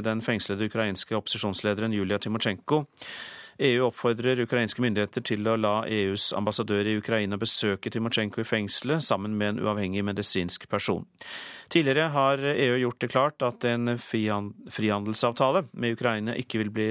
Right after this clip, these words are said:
ratifisert før landet løslater sine politiske fanger. Timosjenko ble dømt til sju års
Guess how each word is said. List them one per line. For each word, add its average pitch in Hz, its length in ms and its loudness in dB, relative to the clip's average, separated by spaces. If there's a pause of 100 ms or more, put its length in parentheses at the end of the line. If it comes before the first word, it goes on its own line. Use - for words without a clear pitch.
ratifisert 139 720 0
før 123 220 0
landet 110 420 -4 (160)
løslater 107 480 0
sine 104 240 0
politiske 92 720 -2 (320)
fanger. 85 400 -4 (480)
Timosjenko 127 480 -2
ble 113 160 2
dømt 110 320 -2
til 110 240 0
sju 104 240 0
års 101 380 -2